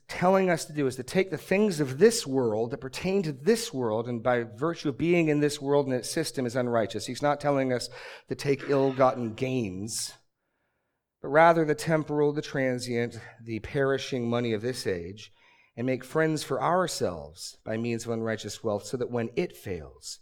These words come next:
they may receive you into the eternal dwellings. There's the line of comparison. One of the reasons I think Luke gives us the,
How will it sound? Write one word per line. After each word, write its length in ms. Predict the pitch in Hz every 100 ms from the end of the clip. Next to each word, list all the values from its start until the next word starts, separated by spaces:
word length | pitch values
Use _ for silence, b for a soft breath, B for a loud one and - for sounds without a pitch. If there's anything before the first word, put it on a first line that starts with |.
| _ _ _ _ _ _ _
they 100 | 117
may 140 | 123 123
receive 400 | 113 - 139 117
you 120 | 117
into 120 | 110
the 100 | -
eternal 340 | 107 - 98 95
dwellings. 420 | 113 107 90 -
There's 220 | 120 120
the 180 | 127 110 B B B B
line 300 | 113 110 113
of 80 | 110
comparison. 720 | 107 - 123 117 120 82 82 _ _ _ _ _ _ _ -
One 140 | 127
of 60 | 135
the 80 | 127
reasons 420 | 131 123 120 113
I 60 | 110
think 200 | 123 110
Luke 280 | 120 110
gives 320 | 107 135 123 117
us 320 | 98 - -
the, 260 | 104 92